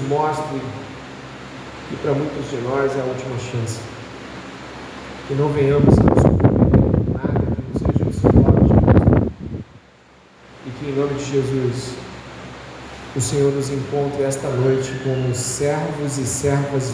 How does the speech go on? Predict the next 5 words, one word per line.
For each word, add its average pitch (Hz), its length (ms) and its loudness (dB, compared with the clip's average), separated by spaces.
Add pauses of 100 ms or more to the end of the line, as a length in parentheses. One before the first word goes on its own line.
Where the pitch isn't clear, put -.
(140)
vigilantes, - 880 6 (1000)
atentos, - 640 2 (720)
prontos - 360 0
a - 60 -10
servir 143 560 -10